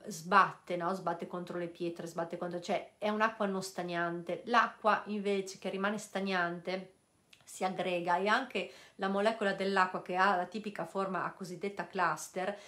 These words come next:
diventano cluster molto grossi, dei grappoli molto grossi che poi nel nostro corpo fanno più fatica ad essere idratanti, penetranti, quindi deve essere un'acqua particolare. Io, mio consiglio spassionato è: cercate di capire come fare per portare sulla vostra tavola acqua che sia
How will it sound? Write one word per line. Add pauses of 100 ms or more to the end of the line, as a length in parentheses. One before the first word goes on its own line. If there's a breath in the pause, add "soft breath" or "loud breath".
(340 loud breath)
diventano
cluster
molto
grossi,
dei
grappoli
molto
grossi
che
poi
nel
nostro
corpo
fanno
più
fatica
ad
essere
idratanti,
penetranti,
quindi
deve
essere
un'acqua
particolare.
Io,
mio
consiglio
spassionato
è: (420 loud breath)
cercate
di
capire
come
fare
per
portare
sulla
vostra
tavola
acqua
che
sia